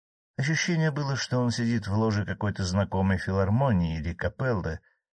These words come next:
оставшись в антракте симфонического концерта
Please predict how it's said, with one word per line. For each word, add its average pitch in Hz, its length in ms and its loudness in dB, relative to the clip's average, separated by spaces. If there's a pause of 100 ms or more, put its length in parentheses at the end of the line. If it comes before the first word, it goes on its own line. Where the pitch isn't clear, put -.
(260)
оставшись - 600 -2
в 95 60 0
антракте 98 840 -2
симфонического 101 840 -2
концерта 104 760 -2